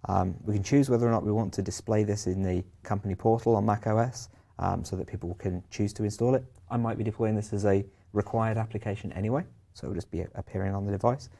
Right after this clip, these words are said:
I can provide all of those extra pieces of information, but all I'm doing is providing a little bit of metadata.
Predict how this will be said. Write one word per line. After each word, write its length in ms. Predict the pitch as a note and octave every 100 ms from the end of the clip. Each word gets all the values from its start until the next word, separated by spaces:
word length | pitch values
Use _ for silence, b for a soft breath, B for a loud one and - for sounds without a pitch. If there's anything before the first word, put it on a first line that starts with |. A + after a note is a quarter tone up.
| b b b b
I 80 | C3
can 120 | C#3
provide 320 | A#2+ B2+ A#2+
all 160 | F2 C#3
of 100 | B2
those 180 | A2+ -
extra 320 | B2 - -
pieces 300 | G#2+ A2+ G#2+
of 100 | G2+
information, 560 | G2 G2 A2 A2+ G2+ G2 b b -
but 100 | A#2+
all 160 | F3
I'm 120 | F3
doing 320 | A2+ C#3 A#2+ G2
is 100 | F#2+
providing 400 | G#2+ A#2 A2+ G#2+
a 40 |
little 140 | A2
bit 120 | A2 G2
of 40 |
metadata. 600 | G2+ A#2 - G2 F#2 -